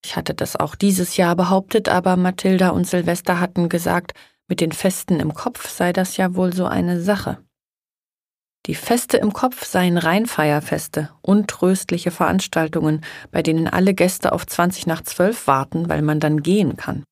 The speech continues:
Also haben Mathilda und Silvester angefangen mit ihren Beteuerungen. Sie würden schon reden, kochen, tanzen und nachschenken.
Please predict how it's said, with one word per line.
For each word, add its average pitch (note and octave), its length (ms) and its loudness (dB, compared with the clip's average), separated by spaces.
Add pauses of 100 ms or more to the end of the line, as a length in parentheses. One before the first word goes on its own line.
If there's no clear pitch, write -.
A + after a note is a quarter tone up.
(680)
Also A#3+ 400 4 (420)
haben D#3+ 280 0
Mathilda F3+ 460 2
und E3+ 120 -2
Silvester D3+ 540 -4
angefangen D#3 580 -2
mit D#3 140 -6
ihren E3+ 260 -2
Beteuerungen. D3 840 0
Sie - 200 -12
würden A#2+ 220 -6
schon G#3+ 260 0
reden, F#3 440 4
kochen, - 340 -4
tanzen F#3 380 0
und E3 180 -2
nachschenken. D3+ 720 -2